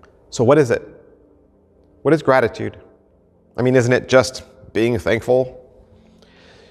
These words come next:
Gratitude is a sense of appreciating how much we have and not taking those blessings for granted. When a person has very little,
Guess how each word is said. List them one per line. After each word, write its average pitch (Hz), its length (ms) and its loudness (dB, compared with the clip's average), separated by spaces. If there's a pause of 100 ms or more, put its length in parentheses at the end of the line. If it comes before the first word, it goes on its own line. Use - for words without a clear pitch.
(260)
Gratitude 185 640 4
is 139 120 -2
a 135 80 -2
sense 160 400 -4
of 135 120 -2
appreciating 131 760 0
how 139 160 0
much 143 240 0
we 120 100 0
have 113 500 2
and 123 140 -4
not 139 220 0
taking 123 260 -4
those 113 140 -2
blessings 110 420 -4
for - 80 -10
granted. 98 440 -6 (1120)
When 123 120 2
a - 20 2
person 160 360 0
has 123 140 -2
very 127 200 2
little, 160 640 0